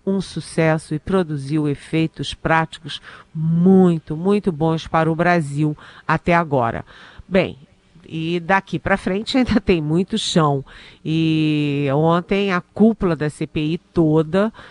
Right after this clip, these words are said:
foi pessoalmente à Procuradoria-Geral da República entregar o relatório final de mil duzentos e oitenta e oito páginas para o Procurador-Geral Augusto Aras.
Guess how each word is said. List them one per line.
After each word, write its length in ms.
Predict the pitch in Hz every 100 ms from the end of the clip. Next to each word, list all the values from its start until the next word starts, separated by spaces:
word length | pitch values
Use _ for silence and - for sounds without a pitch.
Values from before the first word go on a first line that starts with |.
| -
foi 380 | - - 180 170
pessoalmente 1080 | - 208 220 - 175 156 151 147 156 - 156
à 60 |
Procuradoria-Geral 1000 | - 147 165 151 143 151 165 180 165 143
da 80 | 143
República 540 | 165 165 196 190 208
entregar 520 | 226 226 220 180 156 156
o 60 |
relatório 540 | 170 165 156 160 147 143
final 400 | - 143 139 135
de 160 | 131
mil 400 | 139 160 214 220 - - -
duzentos 560 | 165 165 147 180 180
e 60 | 151
oitenta 420 | 151 - 165 160
e 40 | 151
oito 260 | 143 139
páginas 680 | 180 165 160 151 151 165 -
para 500 | - 160 143 147 151 - - -
o 100 | 160
Procurador-Geral 1200 | 156 165 - 170 170 127 143 156 147 156 139 147
Augusto 560 | 160 147 151 156 - 202
Aras. 540 | 143 117 - 123 -